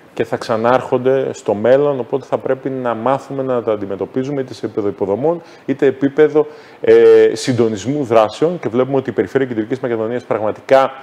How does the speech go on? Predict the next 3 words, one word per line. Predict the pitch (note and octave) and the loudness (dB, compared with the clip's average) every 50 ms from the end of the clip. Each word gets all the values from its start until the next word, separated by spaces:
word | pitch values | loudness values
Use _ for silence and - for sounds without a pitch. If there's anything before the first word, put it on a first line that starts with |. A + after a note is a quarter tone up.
| - - - _ _ | -20 -20 -20 _ _
έδωσε | _ F3 D3 B2+ B2 C#3 C3 - | _ 2 2 4 2 -2 -4 -4
εξετάσεις | B2 - - A#2 - - G#2+ G#2 G2 - - C#3 D3 - - - - _ _ _ _ _ - | -8 -4 -4 -6 -2 2 2 2 2 0 -6 -10 -10 -10 -16 -20 -20 _ _ _ _ _ -2
δύσκολες | A2 B2+ - - - G#2 G2 G#2 A#2 D3+ - - - | -2 -2 -2 0 -2 0 2 4 2 2 0 -6 -16